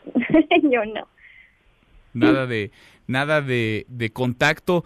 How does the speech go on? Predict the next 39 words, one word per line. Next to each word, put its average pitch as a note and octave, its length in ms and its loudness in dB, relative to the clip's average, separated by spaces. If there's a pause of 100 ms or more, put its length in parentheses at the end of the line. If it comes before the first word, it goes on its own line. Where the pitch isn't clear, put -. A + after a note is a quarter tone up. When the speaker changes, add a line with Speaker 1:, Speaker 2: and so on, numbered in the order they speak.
(120)
Speaker 2:
Sin D3+ 220 2
embargo, F#3+ 680 2
están B2+ 400 -2
al D#3+ 120 -2
tanto, E3 220 -4
me D#3+ 80 -4
imagino B2+ 380 -4
todos, C#3+ 400 -4
todas, B2+ 320 -4
como G#2+ 180 -4
lo G2 80 -6
estamos C3+ 320 -4
en B2 120 -2
el A#2+ 100 -4
mundo, C3 380 -2 (400)
del G#2 680 -2
aislamiento, A#2 720 0
de B2+ 40 -4
la A2+ 120 -2
cuarentena G#2+ 460 -2
en C3+ 60 -2
la A#2 80 -2
que G#2+ 120 -10
se G#2 120 -6
mantiene, B2+ 680 -2 (320)
pues, A2 360 -4
una D#3+ 200 0
región C#3 720 0 (180)
bastante C3+ 480 -4
amplia C#3 300 -2
del A2 120 -2
país, B2+ 220 -4
son C3+ 120 -2
más C3 120 -2
de B2+ 80 -6
cincuenta A#2+ 360 -4
millones A2+ 280 -2
de G#2+ 100 -6
personas. G#2 680 -8